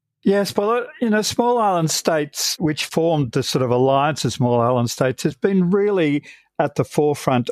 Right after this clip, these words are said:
of, of climate change diplomacy. When the Climate Convention came into being in nineteen ninety-two,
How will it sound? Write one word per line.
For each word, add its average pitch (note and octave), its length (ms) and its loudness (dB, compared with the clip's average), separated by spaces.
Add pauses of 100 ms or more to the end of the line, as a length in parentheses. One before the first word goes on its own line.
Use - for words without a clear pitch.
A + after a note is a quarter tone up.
of, C#3 240 4 (140)
of C#3 260 0
climate C3 400 0
change B2 380 0
diplomacy. C3 760 -2 (800)
When A3 220 0
the F#3 80 2
Climate F3 420 0
Convention C#3+ 500 0
came C#3+ 300 0
into C3 160 0
being C#3+ 300 0
in B2+ 160 2
nineteen C3 400 0
ninety-two, C3 920 0